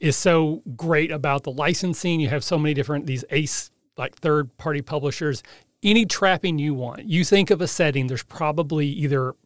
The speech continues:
official content or unofficial content out there.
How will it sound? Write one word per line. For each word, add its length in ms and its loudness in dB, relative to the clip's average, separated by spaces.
official 500 0
content 640 -4
or 180 -4
unofficial 380 -8
content 580 -8
out 200 -2
there. 340 -2